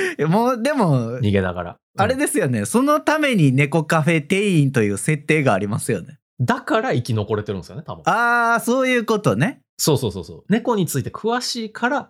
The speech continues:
Speaker 2: 生き残れてる。
Speaker 1: はいはい。知識があるから逃げ方がわかるというか。
Speaker 2: うん。そうそうそうそう。そこはやっぱロジックがね、
Speaker 1: あー、なるほど。
Speaker 2: あるわけですよ。
Speaker 1: はいはい。
Speaker 2: 猫とじゃれ合うのも慣れてるから、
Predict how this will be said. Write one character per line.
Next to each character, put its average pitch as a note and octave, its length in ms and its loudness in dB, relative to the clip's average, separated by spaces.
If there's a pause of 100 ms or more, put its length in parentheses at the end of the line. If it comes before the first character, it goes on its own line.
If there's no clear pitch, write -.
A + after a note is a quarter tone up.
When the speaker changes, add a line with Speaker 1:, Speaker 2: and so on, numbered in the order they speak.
(140)
Speaker 2:
生 A2+ 80 -6
き - 120 -6
残 F2+ 200 -4
れ E2+ 60 -10
て C3 60 0
る。 C3+ 40 4
Speaker 1:
は C3 120 2
い A2 80 -2
は A#2 160 0
い。 G2 140 -6
知 G#3+ 160 -2
識 F#3 200 -2
が F#3 120 2
あ G3+ 60 2
る A#3+ 100 0
か F#3+ 100 2
ら C#3 60 -4
逃 C#3 180 4
げ D3 120 2
方 C#3+ 280 0
が C3+ 120 2
わ C#3 140 4
か C#3 120 2
る B2+ 160 0
と - 80 -2
い G2 100 0
う - 0 -
か。 - 20 -2
Speaker 2:
う - 20 -6
ん。 - 0 -
そ - 0 -
う - 0 -
そ - 0 -
う - 0 -
そ E2 60 -12
う - 40 -18
そ - 120 -16
う。 - 20 -20 (200)
そ F#3+ 120 0
こ F#3 80 2
は - 40 2
や - 40 -4
っ - 20 -6
ぱ G2+ 60 -2
ロ G#2 140 0
ジ G#2 140 -6
ッ - 60 -18
ク G2+ 120 -10
が F2+ 120 -10
ね、 - 40 -2
Speaker 1:
あ A#2 300 4
ー、 - 40 0
な C3+ 140 2
る B2+ 120 2
ほ A#2 140 -2
ど。 G#2 80 0
Speaker 2:
あ F#2 40 -2
る E2+ 80 -8
わ E2 80 -10
け E2 60 -14
で D#2 60 -14
す - 60 -2
よ。 B2 60 2
Speaker 1:
は A#2+ 80 2
い G2+ 80 0
は F2+ 160 -8
い。 - 160 -16
Speaker 2:
猫 F3 240 2
と G2+ 120 -2
じ B2 120 0
ゃ A#2+ 60 4
れ C3+ 160 0
合 C#3+ 100 2
う E3 60 2
の D3 100 0
も E2+ 100 -6
慣 F2+ 120 -6
れ G2 100 -6
て G#2 120 -6
る A#2 100 -4
か B2+ 120 -8
ら、 F3 220 -8